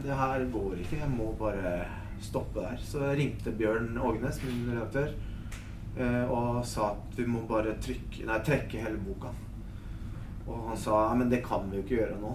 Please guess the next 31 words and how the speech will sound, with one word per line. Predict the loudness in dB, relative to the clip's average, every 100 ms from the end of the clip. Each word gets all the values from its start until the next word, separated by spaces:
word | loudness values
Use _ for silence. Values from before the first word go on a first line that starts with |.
| -6
Og | -6
så | -6 -6
sa | -4
jeg, | 0 2 2
«Jo, | 2
det | 0
kan | -2 -4
vi | -4
gjøre | -4 -4 -4
nå. | -6
<laughs> | -6 -4
Det | -2
er, | 0
det | 0 -2 -4 -6 -6
er | -6 -6 -4
mitt | -4 -4 -2
privilegium | 0 0 -2 -4 -6 -8 -8 -8 -6 -8 -6 -6 -6
å | -8
si | -6 -6 -4
det |
da.» | -4 -6 -6 -8 -8
Så | -4 0 2 4 6 6 4 4 4 2 0
da | 2 4 2
s-, | 0 -2 -6 -6 -8 -8
stoppet | -2 -2 0 0 2
jeg | 4
hele | 4 2
boka | -2 0 2 2 -2
og | -4 -2 0 0 -2 -8 -8 -6
gikk | -4 -4 -4 0
i | 2